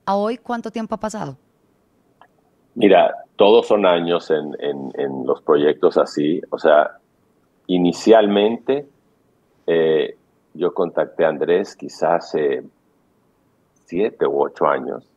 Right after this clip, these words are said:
Speaker 2: Inclusive nosotros contratamos a, a, a,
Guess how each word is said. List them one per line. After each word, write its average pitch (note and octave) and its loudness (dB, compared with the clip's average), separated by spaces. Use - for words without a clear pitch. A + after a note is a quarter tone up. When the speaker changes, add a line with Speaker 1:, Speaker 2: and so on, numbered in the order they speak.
Speaker 2:
Inclusive F#2 2
nosotros F#2 0
contratamos F2 0
a, C2 2
a, C2+ -4
a, B1+ -4